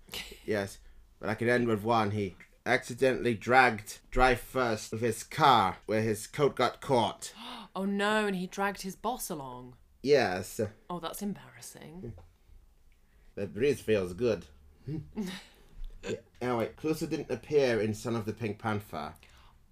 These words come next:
Speaker 1: Really?
Speaker 2: Yes, but his son did.
Speaker 1: So, is his son the main character?
Speaker 2: Yes.
Speaker 1: And what's his son called?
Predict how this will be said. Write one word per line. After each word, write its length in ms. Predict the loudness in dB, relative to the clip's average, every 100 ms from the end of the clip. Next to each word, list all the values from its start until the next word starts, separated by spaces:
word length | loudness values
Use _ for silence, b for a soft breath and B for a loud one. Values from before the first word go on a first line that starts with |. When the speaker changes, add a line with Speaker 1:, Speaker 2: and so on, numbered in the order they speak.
| -18
Speaker 1:
Really? 760 | -8 -6 -6 -6 -8 -12 -16 -16 -4
Speaker 2:
Yes, 300 | -2 -2 -2
but 140 | -2
his 120 | -2
son 360 | -2 0 2 0
did. 320 | -2 -6 -10 -16 _
Speaker 1:
So, 720 | -14 -6 -4 -2 -2 -4 -6 -10 _
is 160 | -6 -6
his 120 | -6
son 280 | -6 -4 -4
the 60 | -4
main 180 | -6
character? 540 | -10 -12 -14 -14 -16 -16 -14
Speaker 2:
Yes. 520 | -4 -2 0 -2 -8 -18 -14
Speaker 1:
And 180 | -8 -4
what's 180 | -4 -6
his 100 | -10
son 200 | -12 -12
called? 420 | -14 -20 -20 -20